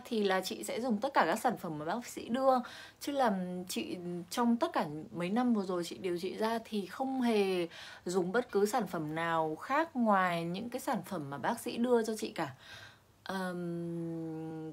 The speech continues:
tại vì mình đã, thì chị thấy tất cả những cái sản phẩm đó dùng rất là ok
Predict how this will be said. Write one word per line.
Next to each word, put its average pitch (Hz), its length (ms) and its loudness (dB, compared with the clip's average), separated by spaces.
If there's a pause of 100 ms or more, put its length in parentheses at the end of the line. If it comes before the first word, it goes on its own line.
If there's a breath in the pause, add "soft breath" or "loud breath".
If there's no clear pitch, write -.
(120)
tại - 120 -8
vì 190 180 -4
mình 185 280 -4
đã, 294 420 -4 (580)
thì 254 160 -4
chị 247 140 -4
thấy 220 300 2
tất 330 160 6
cả 262 120 6
những - 120 -2
cái 220 100 -6
sản 247 180 0
phẩm 165 260 -2
đó 165 380 2 (260)
dùng 233 180 2
rất 277 100 2
là 311 80 4
ok 233 240 0